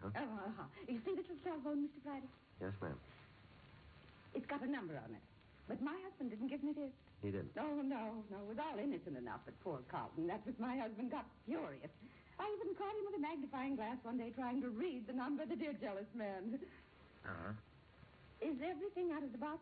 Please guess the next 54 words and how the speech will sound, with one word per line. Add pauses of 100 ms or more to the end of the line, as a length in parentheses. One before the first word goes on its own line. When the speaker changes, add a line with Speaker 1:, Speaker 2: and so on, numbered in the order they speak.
Speaker 2:
Mister
Friday? (460)
Speaker 1:
Yes, (100)
ma'am.
It's
all
right
there
in
the
paper.
Why? (720)
Speaker 2:
Well,
I
don't
see
my
ring. (840)
Speaker 1:
You
mean
this
one
right
here?
Speaker 2:
No,
no,
no,
no,
that's
not
it. (480)
Uh, (100)
it
was
an
emerald
in
platinum
setting. (960)
Speaker 1:
Well,
when
we
checked
the
burglary
report,
I
don't
remember
seeing
any
listing
for
that,